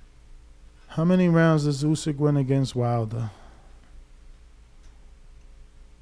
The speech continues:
Yeah, I would say, uh, I would say six through nine. And he still gets stopped, though, I think.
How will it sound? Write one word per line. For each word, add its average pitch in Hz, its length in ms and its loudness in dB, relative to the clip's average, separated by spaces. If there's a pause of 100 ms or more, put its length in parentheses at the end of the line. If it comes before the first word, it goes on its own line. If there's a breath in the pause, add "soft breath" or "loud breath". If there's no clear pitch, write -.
(160)
Yeah, 151 260 6
I - 20 10
would 247 160 6
say, 190 360 8
uh, 160 400 12 (1000)
I 202 120 4
would 220 100 6
say 180 140 2
six 147 320 0
through 135 180 2
nine. 143 400 4 (1000)
And 120 200 -4
he 131 80 0
still 143 300 2
gets 127 220 2
stopped, 135 400 0
though, 135 180 4
I 135 80 2
think. 143 380 -2